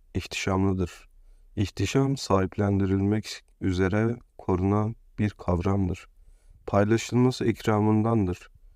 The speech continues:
Korunması ancak istikrarsızlaştığındandır. Çünkü hiçbir hükümdar tam anlamıyla adil sayılmaz. Kurt kuzuya gözünü dikse bu kanun onu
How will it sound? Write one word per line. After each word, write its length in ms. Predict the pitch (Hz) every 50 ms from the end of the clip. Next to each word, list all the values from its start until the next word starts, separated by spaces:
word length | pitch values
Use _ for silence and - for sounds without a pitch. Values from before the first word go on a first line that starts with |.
| _ _ _ _ -
Korunması 680 | - - 98 95 101 107 107 104 104 104 - - 107
ancak 380 | 117 120 113 113 113 113 113 - _ _ -
istikrarsızlaştığındandır. 1900 | - - - - - - 95 - - 107 101 98 - - 104 104 98 98 101 95 - - - - 98 98 98 98 98 104 104 98 90 - - - - - _ _ _ _ _ - - - - _ _ - - _ _ - _ _ _ -
Çünkü 440 | - - - 127 131 - - 110
hiçbir 320 | 107 101 - - - 143 139
hükümdar 480 | 127 107 - - 110 104 98 101 101
tam 320 | - - - 123 117 117 113
anlamıyla 580 | 107 104 104 98 98 95 101 107 104 - 95
adil 380 | - - 95 95 95 95 104 101
sayılmaz. 680 | - - - 92 92 90 95 98 101 98 - - - - - _ _ _ - - - - - _ _ _ _ -
Kurt 320 | - - 120 127 131 135 - _ _ _ _ _ _ _ _ _ _ _ _ _ _ _
kuzuya 520 | - - - 101 92 101 107 110 113 113 110
gözünü 580 | 92 - 104 101 95 92 104 107 107 104 98
dikse 640 | 98 98 - - - - 110 113 117 120 120 123 135 - _ _ - - _ _ _ _ - _ _ -
bu 180 | 110 113 -
kanun 720 | - - - 104 104 104 101 101 107 110 113 113 120 123 - _ _ _ _
onu 420 | - - 95 98 101 104 101 101